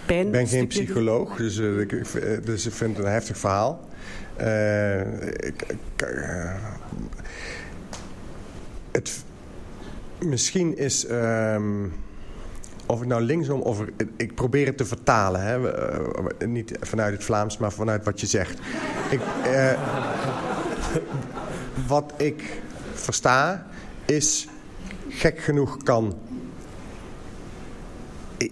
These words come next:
Speaker 2: ik denk dat je dat bedoelt, pijn geeft mij het gevoel dat ik leef. Of dat ik, eh,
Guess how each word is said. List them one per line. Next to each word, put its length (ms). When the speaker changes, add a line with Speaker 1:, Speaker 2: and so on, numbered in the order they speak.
Speaker 2:
ik 460
denk 220
dat 140
je 80
dat 180
bedoelt, 300
pijn 280
geeft 300
mij 180
het 140
gevoel 360
dat 120
ik 100
leef. 380
Of 120
dat 160
ik, 180
eh, 100